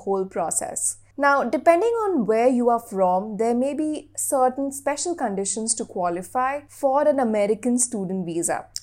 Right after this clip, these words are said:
The usual process begins with an application to a s-, university of your choice in the States and, of course, being admitted to it.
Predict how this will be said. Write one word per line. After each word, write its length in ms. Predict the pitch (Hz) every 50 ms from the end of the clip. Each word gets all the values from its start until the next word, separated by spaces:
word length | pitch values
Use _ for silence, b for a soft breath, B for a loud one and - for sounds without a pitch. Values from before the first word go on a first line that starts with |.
| _ _
The 140 | 220 196 226
usual 380 | 214 226 233 240 233 247 262
process 540 | 254 254 - 220 - 247 - 220 214 220 214
begins 460 | 202 185 208 190 180 214 226 240 220
with 160 | 202 208 185 208
an 100 | 214 - -
application 800 | 202 196 - 226 214 196 - 226 220 226 - - 226 220 220 196
to 140 | 226 190 180
a 40 |
s-, 300 | 185 185 - - - - - _
university 840 | 226 202 233 247 247 269 262 262 262 262 254 262 233 247 240 240 233 -
of 180 | - 185 -
your 100 | 185 185
choice 540 | 180 - - 240 240 240 240 247 247 - - - -
in 200 | - 339 381 370
the 80 | - 294
States 560 | - - - 196 185 202 247 247 - - B B B B B B -
and, 240 | - 330 359 359 349 - -
of 200 | - 285 285 -
course, 240 | - 277 240 220 190
being 260 | 190 214 247 254 247 -
admitted 520 | 208 196 180 180 202 202 196 226 214 202 -
to 120 | 208 175
it. 180 | - - - -